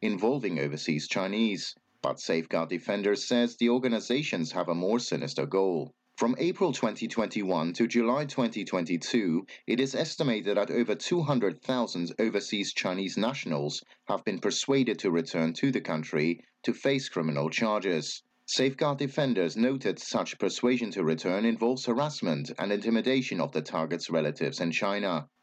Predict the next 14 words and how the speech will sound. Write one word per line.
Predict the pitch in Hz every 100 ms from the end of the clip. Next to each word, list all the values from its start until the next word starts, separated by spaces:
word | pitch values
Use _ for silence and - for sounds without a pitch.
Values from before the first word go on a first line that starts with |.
| -
Non-compliance | 76 80 - 82 92 95 104 101 117
means | 120 123 120
their | 110
families | - 131 139 127 120
could | - -
face | - 107 -
punishment, | 131 131 123 107 92 80 - _ _ _
such | - 80 82
as |
their | 80 90
children | - 107 101 101 101
being | 101 110 120
denied | 104 80 73 78
education. | 76 82 95 92 - 76 67